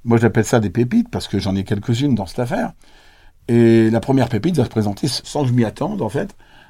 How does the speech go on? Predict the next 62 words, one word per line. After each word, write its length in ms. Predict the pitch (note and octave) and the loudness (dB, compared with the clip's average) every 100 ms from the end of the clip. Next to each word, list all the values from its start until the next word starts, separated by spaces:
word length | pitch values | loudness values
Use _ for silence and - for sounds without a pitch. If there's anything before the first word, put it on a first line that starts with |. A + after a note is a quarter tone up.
| - | -8
un 180 | G#2+ A2+ | 0 2
homme 180 | F#3 | 2
qui 200 | F#3+ B2 | 0 4
me 80 | A2+ | 4
dit, 200 | C#3+ A3+ | 6 6
euh, « 100 | A#2+ | 6
J'ai 140 | A2 A2 | 4 2
lu 120 | C#3+ | 0
votre 260 | A#2 - F#3 | -2 -2 -4
livre, 160 | A#3 | -2
mais 80 | B2+ | -4
je 40 | - | -6
suis 100 | A#2+ | -4
pas 100 | C3 | -2
d'accord 320 | B2+ C3+ G2+ | -2 -2 -2
avec 140 | G2+ | -2
vous. » 240 | G2 A2 A2+ - | -6 -8 -12 0
Il 180 | C3 C#3 | 4 6
est 20 | |
à 40 | |
la 120 | D3 | 6
fois 220 | D3 D#3+ C#3+ | 4 2 4
réservé, 680 | D3 C#3+ D3 E3 A3 A3 | 4 6 4 4 2 2
mais 480 | E3 D3 C#3+ D3 C#3 | 4 4 4 4 2
quand 140 | E3 | 0
même 220 | E3+ A#3 E3+ | 2 4 2
assez 200 | C3 D3+ | 2 2
gonflé 360 | C#3+ C3 F#3+ | 2 0 -4
pour 160 | F3+ D3 | -4 -2
venir 180 | D3+ D3+ | 0 0
me 100 | D3+ | 0
voir. 380 | A2+ G2+ G#2+ - - | -2 -4 -8 -10 -8
Bon. 220 | F2+ F2+ - - _ - | -8 -10 -18 -20 _ -4
Et 120 | A#2 | -2
puis 200 | C3 F#3 | 0 -2
il 60 | D#3+ | 2
me 100 | C#3 | 2
dit, « 120 | E3+ | 0
Écoutez, 340 | - B2 G#2+ | -4 -2 2
moi 160 | A2 D3+ | 2 2
je 100 | B2+ | 0
sais 180 | - C3 | 0 -2
des 120 | G2 | -4
choses, 400 | - G2+ C#3+ - | -8 -10 -10 -10
et 60 | G#2 | -6
je 100 | B2 | -4
sais 200 | B2 C#3+ | -2 -4
qui 180 | - D#3 | -2 -2
a 60 | |
tué 200 | A#2 B2 | 0 -2
Brigitte, 420 | A#2 G#2 B2+ D3 | -2 -4 -6 -6
euh, 180 | G#2 F#2+ | -8 -6
de 80 | G2 | -8
Wève. » 180 | D2+ C#2+ _ _ G2 | -10 -16 _ _ -4
Là, 100 | C3 | -2
ce 80 | D3+ | 0
qu'il 120 | C#3 | 4
me 100 | B2+ | 4
dit, 160 | D#3+ A3 | 4 4
mais 120 | B2+ | 4
alors, 200 | A#2+ A#2 | 4 4
bon, 300 | A#2+ D3 | 2 0